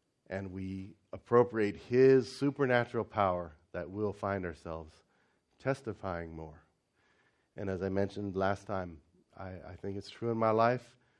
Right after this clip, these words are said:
It makes sense, seems to be logically fitting that if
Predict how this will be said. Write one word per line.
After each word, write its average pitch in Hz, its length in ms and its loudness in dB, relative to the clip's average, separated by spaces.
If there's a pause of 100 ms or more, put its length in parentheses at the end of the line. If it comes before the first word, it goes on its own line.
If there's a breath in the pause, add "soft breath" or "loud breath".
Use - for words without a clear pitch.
(580)
It 92 160 -16 (100)
makes 104 300 0
sense, 127 320 2
seems 110 300 -4
to 104 60 -12
be 104 320 -4
logically 110 580 2
fitting 139 420 0
that 101 220 0
if 92 120 -10